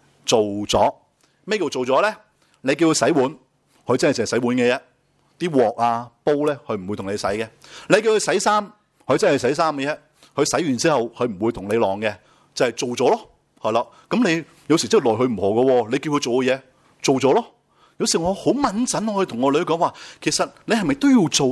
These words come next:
你可唔可以用我心去做，用心去做，唔係淨係責任去做咗就算，可唔可以噉樣呢？」但我女就係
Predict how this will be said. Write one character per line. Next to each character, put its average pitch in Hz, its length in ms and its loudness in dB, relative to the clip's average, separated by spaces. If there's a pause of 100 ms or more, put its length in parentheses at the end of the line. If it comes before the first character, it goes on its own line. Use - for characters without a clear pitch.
你 190 60 0
可 214 100 2
唔 262 40 4
可 269 60 0
以 233 40 -2
用 180 120 -2
我 175 100 -2
心 254 420 -2
去 151 160 -2
做， 117 280 -2 (220)
用 165 280 0
心 240 320 0
去 147 100 0
做， 127 160 2 (260)
唔 156 60 -4
係 180 220 0
淨 196 120 -4
係 196 100 0
責 196 420 -2
任 160 260 -2
去 156 140 -4
做 151 180 0
咗 131 240 0
就 123 160 0
算， 127 320 -2 (320)
可 202 100 2
唔 214 80 -2
可 196 100 -2
以 175 40 -8
噉 135 100 -8 (100)
樣 135 60 -2
呢？」 180 140 -6 (380)
但 127 160 0
我 131 100 2
女 123 140 0
就 151 120 -4
係 110 100 -4